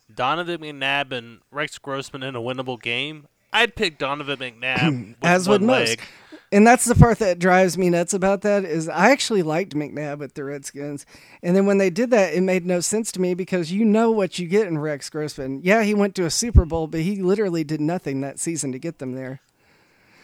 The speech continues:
Speaker 1: R-, Ryan Urlacher's fabulous hair got them there.
Speaker 2: So
Speaker 1: Also, have you seen him now with hair? It's terrifying.
Speaker 2: Yeah, yeah, it looks kinda weird. It's hard to get over.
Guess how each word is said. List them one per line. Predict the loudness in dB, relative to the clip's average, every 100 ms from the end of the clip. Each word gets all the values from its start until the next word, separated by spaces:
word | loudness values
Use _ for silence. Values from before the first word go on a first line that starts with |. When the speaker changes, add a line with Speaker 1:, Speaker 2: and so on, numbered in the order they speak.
| -20 -18
Speaker 1:
R-, | -18 -4
Ryan | 2 4 2
Urlacher's | 0 2 2 0 -4 -8 -6
fabulous | 0 0 0 -4 -6 -2
hair | -2 -2
got | -4 -10 -10
them | -12 -10
there. | -8 -8 -10 _ _ _ _ _ _ _ _ _ _ _
Speaker 2:
So | -8 2 4 6 4
Speaker 1:
Also, | 6 6 6
have | 2 -2
you | -4
seen | -2 0
him | -2 0
now | 0 0
with | 0
hair? | 2 2 2 -2
It's | -4 -2
terrifying. | 0 2 0 0 0 -2 0
Speaker 2:
Yeah, | 2 4 4
yeah, | 0 -2
it | -4
looks | -6 -6
kinda | -6 -6
weird. | -6 -6 -8 -10 -14
It's | -8
hard | -6 -6
to | -6
get | -6
over. | -6 -8 -10